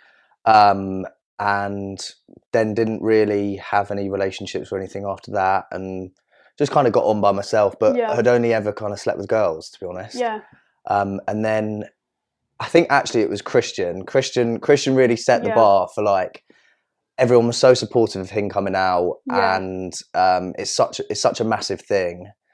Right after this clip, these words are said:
Speaker 1: And I think I took confidence in the way that he
Speaker 2: Yeah.
Speaker 1: handled it and,
Speaker 2: Yeah.
Speaker 1: and, and carried himself.
Speaker 2: Yeah.
Speaker 1: Um, so then that he, he, like, I,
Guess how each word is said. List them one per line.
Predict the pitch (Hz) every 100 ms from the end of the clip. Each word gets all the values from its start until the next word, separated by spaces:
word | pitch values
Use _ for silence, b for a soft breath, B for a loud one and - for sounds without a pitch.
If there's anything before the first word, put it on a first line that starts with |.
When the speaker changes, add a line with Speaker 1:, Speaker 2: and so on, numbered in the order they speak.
| _ _ _ _ _ _ _ _ _
Speaker 1:
And | 107 110
I |
think | - 117 - -
I | 117
took | - 117 107 - - _ _ _ -
confidence | 135 113 - 110 104 98 - - -
in | 107
the | 107
way | 113 110
that | 104 101
he | - 131 113 104 110
Speaker 2:
Yeah. | 214 202 -
Speaker 1:
handled | 120 113 107 110
it | 123 -
and, | 113 107
Speaker 2:
Yeah. | 113 110
Speaker 1:
and, | 113 -
and | 110 110 110
carried | 120 117 113
himself. | 117 113 120 143 - -
Speaker 2:
Yeah. | 226 208 - _ _ _ _
Speaker 1:
Um, | 104 104 104 101 98 95 _ _ _ _ _ -
so | -
then | 113 127 123
that | 127 - _ _ -
he, | - 135 127 -
he, | 123 -
like, | 117 120 104 - _ _
I, | 117 123